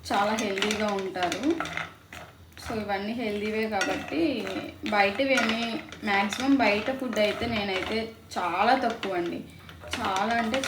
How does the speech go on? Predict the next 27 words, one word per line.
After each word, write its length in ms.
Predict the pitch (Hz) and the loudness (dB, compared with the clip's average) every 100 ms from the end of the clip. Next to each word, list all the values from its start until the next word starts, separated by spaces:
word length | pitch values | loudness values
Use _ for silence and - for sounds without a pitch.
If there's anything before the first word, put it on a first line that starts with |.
| 240 | -2
చాలా 400 | 185 190 214 233 | 0 2 4 4
తక్కువ. 680 | 226 214 190 190 226 339 330 - - - | 2 -4 -6 -4 0 -2 -2 -10 -18 -4
వాళ్ళు 160 | 208 220 | 2 2
ఏడ్చినా 720 | 220 220 220 233 - 285 285 | 2 4 4 4 4 4 4
కూడా, 520 | 277 233 240 330 349 - - - - | 2 0 2 4 4 2 -4 -8 -4
ఆ, 320 | 226 220 220 | 0 0 0
ఒక్కొక్కసారి 500 | 220 233 220 233 233 | 0 -2 0 2 4
మా 120 | 269 | 4
హస్బెండ్ 600 | 247 226 208 - 233 254 | 2 0 -2 -2 0 2
అన్న, 500 | 247 240 240 240 233 - | 2 2 2 2 2 0
"ఏడుస్తున్నారులే, 800 | 220 226 233 - 233 220 214 220 | 2 2 0 -6 -4 -2 0 0
పర్లేదులే" 580 | 214 196 202 214 214 214 | 0 0 0 0 0 0
అని 140 | 214 | -2
తీసుకుంటాడేమో, 840 | 202 208 - 202 196 196 190 185 175 | -4 -6 -6 -6 -4 -4 -4 -4 -6
కానీ 480 | 185 185 233 339 - - - - - | -4 -2 2 2 0 -12 -10 -6 -2
నేనైతే 420 | 208 208 196 254 | 0 0 -2 -4
చాలా 600 | 254 208 170 - 220 240 233 | -4 -4 -4 -2 2 2 0
తక్కువ 320 | - 202 202 | -4 -2 0
అసలు 340 | 202 196 196 | -2 -4 -6
బయట 380 | 196 180 175 214 | 0 0 0 -4
ఫుడ్ 180 | 202 196 | -6 -4
అస్సలు 380 | 180 - 208 214 | -4 -4 -4 -2
పెట్టను. 720 | 196 180 - 190 180 226 330 - - - - - - | -2 -4 -4 -4 -2 0 0 -2 -12 -14 -14 -12 -4
మ్యాక్సిమం 540 | 208 208 214 240 262 - | 2 4 4 2 0 2
నాకు 320 | 220 214 220 | 0 0 0
వీలైనంత 720 | 220 214 220 220 220 214 208 214 | 0 0 2 2 2 0 0 -2
వరకు 680 | 202 196 - 330 480 508 | -2 -4 -2 -2 -2 -6